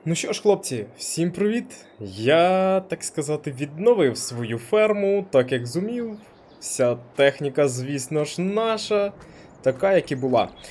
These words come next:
Е, давайте приступати до тієї роботи, яку я вам говорив в минулий раз.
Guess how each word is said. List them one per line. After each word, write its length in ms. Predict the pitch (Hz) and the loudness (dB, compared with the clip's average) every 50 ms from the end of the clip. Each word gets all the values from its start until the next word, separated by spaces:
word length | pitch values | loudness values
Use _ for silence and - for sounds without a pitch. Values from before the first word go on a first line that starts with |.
| - - - - - - | -20 -20 -20 -20 -16 -6
Е, 360 | - 131 135 139 135 139 139 135 | -4 -2 0 0 2 2 0 0
давайте 380 | 120 143 139 196 254 254 294 | 0 2 2 2 2 2 0
приступати 580 | - 262 - - - 165 - 190 196 196 208 185 | -2 -2 -4 -4 -4 0 0 0 2 2 0 -2
до 460 | 147 131 147 156 160 160 160 160 156 | -2 0 0 2 2 4 2 0 0
тієї 420 | 156 - 143 143 156 160 151 151 | -2 -4 -4 0 2 2 4 4
роботи, 460 | 147 143 131 123 147 180 190 - 226 220 | 4 4 2 2 0 0 0 0 0 0
яку 280 | 214 202 208 - 175 | 0 0 0 0 2
я 100 | 180 180 | 4 4
вам 260 | 175 180 180 185 180 | 4 4 2 0 -2
говорив 460 | 165 175 175 175 180 185 185 180 165 139 | -2 -2 0 2 2 2 2 2 -2 -6
в 100 | 113 110 | -8 -8
минулий 720 | 107 107 113 110 113 117 120 120 123 127 123 123 107 - | -6 -6 -4 -4 -2 -2 -2 0 0 0 0 0 0 -2
раз. 560 | - 139 151 180 175 131 98 - - - - | -2 0 2 2 2 2 0 -4 -8 -14 -14